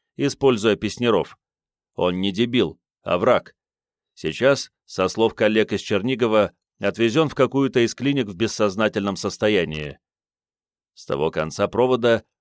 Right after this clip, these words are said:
несколько секунд не доносилось ни звука, кроме помех. Выбрасывать его из окна было необходимо. Он на меня бросился, когда я находился попой к подоконнику и увернулся. Законы физики сработали. Ясно.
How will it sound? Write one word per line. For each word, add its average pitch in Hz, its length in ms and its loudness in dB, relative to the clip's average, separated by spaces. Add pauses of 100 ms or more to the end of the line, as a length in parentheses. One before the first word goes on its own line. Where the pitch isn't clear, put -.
несколько 131 560 -2
секунд - 480 -6
не 101 120 -4
доносилось 98 600 -2
ни 85 80 -6
звука, 117 520 -2 (220)
кроме 95 360 -2
помех. 95 500 -4 (840)
Выбрасывать 110 680 0
его 110 200 2
из 101 100 -2
окна 107 300 0
было 101 220 0
необходимо. 95 680 -4 (640)
Он 78 220 -8
на 76 60 -6
меня 92 240 -2
бросился, 98 560 0
когда 92 300 -2
я 117 160 6
находился 110 600 -2
попой 127 340 0
к - 100 -10
подоконнику 110 840 -2 (160)
и 90 80 -8
увернулся. 104 800 0 (340)
Законы 110 460 0
физики 147 380 -4
сработали. 85 680 -2 (600)
Ясно. 76 560 -6